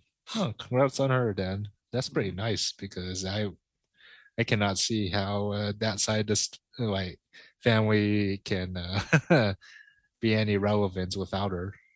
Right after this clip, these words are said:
Speaker 2: Um, correct me if I'm wrong. I'm gonna assume you were spoiled on the Red Viper stuff.
Speaker 1: I, I have no idea what that is.
Speaker 2: Oh, the
Speaker 1: Or
Speaker 2: Red Viper?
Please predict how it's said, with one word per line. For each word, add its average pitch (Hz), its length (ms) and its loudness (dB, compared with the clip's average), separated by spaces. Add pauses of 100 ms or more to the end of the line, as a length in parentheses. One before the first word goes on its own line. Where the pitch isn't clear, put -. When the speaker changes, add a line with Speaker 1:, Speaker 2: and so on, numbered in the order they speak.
(880)
Speaker 2:
Um, 175 360 6
correct 226 380 0
me 240 100 0
if 214 100 2
I'm 175 200 4
wrong. 135 340 0
I'm 180 160 2
gonna 226 240 2
assume 165 640 0
you 151 120 -4
were 143 100 -4
spoiled 139 560 -2
on 131 100 -6
the 127 80 -6
Red 123 300 -6
Viper - 320 -14
stuff. - 320 -18 (680)
Speaker 1:
I, 95 580 0
I - 20 0
have 92 240 -4
no 90 180 -6
idea 90 640 -8
what 92 260 -12
that 92 240 -6
is. 98 460 -4 (340)
Speaker 2:
Oh, 180 120 6
the 165 100 4
Speaker 1:
Or - 20 2
Speaker 2:
Red 190 160 4
Viper? 220 260 4